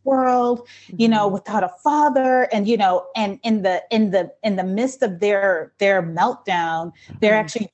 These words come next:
Speaker 1: dragging us down with them. And it's just like, you can't serve two masters. Like, you can't,
Speaker 2: Mm-hmm.
Speaker 1: you can't straddle the fence.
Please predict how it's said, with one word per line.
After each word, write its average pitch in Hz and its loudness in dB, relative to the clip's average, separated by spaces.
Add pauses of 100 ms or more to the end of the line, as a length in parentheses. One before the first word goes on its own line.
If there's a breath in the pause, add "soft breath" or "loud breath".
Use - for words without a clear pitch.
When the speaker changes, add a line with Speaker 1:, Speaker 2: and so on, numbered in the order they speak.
(100)
Speaker 1:
dragging 196 2 (100)
us 196 -2
down 190 0
with 254 0
them. 165 -2
And 208 -2
it's - -8
just 208 -4
like, 180 0 (220 loud breath)
you 220 2
can't 277 0
serve 233 2
two 247 -4
masters. 175 -2
Like, 180 -2
you 220 0
can't, 214 -2
Speaker 2:
Mm-hmm. 160 -10 (340)
Speaker 1:
you 220 2
can't 254 0
straddle 208 2
the 180 0 (140)
fence. 170 -2